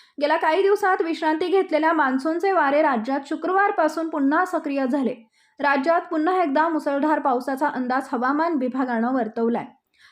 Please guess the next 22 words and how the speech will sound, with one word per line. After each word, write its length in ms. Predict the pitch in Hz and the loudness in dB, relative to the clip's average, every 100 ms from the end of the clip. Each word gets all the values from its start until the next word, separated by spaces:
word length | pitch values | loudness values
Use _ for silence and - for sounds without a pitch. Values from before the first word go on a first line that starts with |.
| - | -2
हवामान 420 | 285 294 339 370 381 | 2 2 2 2 0
खात्यानं 340 | 370 349 311 | -2 0 0
आज 320 | 339 294 320 - | 2 2 0 0
कोकण, 380 | 277 269 262 | 0 2 0
मध्य 280 | 330 262 247 | -2 -4 -2
महाराष्ट्र 600 | 285 277 294 330 349 359 | -2 0 0 0 0 -2
आणि 120 | 330 | -4
पूर्व 340 | 320 302 269 285 | -2 -4 0 0
विदर्भात 460 | 277 254 254 269 269 | -2 -4 -2 0 0
जोरदार 380 | 262 247 254 339 | 0 0 0 0
पावसाची 500 | 339 294 285 277 285 | 2 0 0 -4 -4
शक्यता 500 | 302 262 269 262 269 | -6 -6 -6 -2 -2
वर्तवण्यात 600 | 262 226 233 233 240 240 | 0 -2 -2 -2 -2 -2
आली 220 | 220 226 | -2 -2
आहे. 100 | 285 - _ - - _ | -2 -6 _ -20 -20 _
खानदेशातील 720 | 330 320 359 415 403 403 381 | 0 0 0 0 0 2 0
जिल्ह्यांमध्ये 540 | 320 320 339 359 339 339 | 0 0 0 0 0 2
देखील 340 | 320 320 339 | 0 0 -2
पावसाचा 480 | 392 254 269 294 302 | 0 0 0 0 0
इशारा 440 | 277 262 262 240 | -2 -2 -2 0
देण्यात 380 | 262 277 269 220 | 0 0 -2 -2
आलाय. 220 | 214 208 | -2 -4